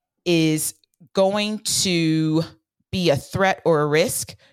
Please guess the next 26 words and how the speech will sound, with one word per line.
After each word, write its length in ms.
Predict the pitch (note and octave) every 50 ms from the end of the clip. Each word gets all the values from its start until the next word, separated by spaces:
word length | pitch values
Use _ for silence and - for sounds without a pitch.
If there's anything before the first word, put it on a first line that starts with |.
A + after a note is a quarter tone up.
| _
you 280 | - C#3+ C#3+ E3 G#3+ A3+
don't 240 | - A#3 A3+ A3 G3+
have 300 | F#3+ F3 F3 E3+ C#3 C#3
what 140 | D#3+ -
you 80 | D#3 D3
think 320 | - - E3 D3 C3 -
you 80 | A2+ A2
have." 400 | G#2+ - G2+ F2 - - - - _ _ _ _ _ _ _ _ _ - - - - - -
Because 240 | F#3 F3+ G3 F3+ F#3+
in 100 | F#3 F#3+
actual 460 | G3 A3+ - - - A3+ F#3 E3+ F3+
fact, 480 | - - C#4 A#3+ E3 D#3 F#3 - - -
what 220 | E3+ E3+ F3+ -
you're 220 | E3 E3+ F#3 G3 F3
trying 560 | - - - G3+ A3+ B3+ A#3 G3+ F3+ E3+ E3
to 100 | E3 D#3+
say 300 | C3+ - - A#3 A3+ G3+
to 100 | - -
the 100 | - D#3
world 440 | D3 D3+ F#3+ A3 A3+ G3+ F3+ E3 C#3
is, 200 | C#3+ C#3+ C#3 - -
"I 180 | D#3 F3+ F#3+
have 280 | G3+ G3+ F3 E3 C#3+ C#3
this 300 | - C#3 C#3+ C#3 - -
unique 400 | D3+ D3 E3 G#3 B3+ C4+ C4+ -
position. 640 | B3 G#3+ D#3+ D#3+ D#3 - - E3 D3+ D3 D3 D3+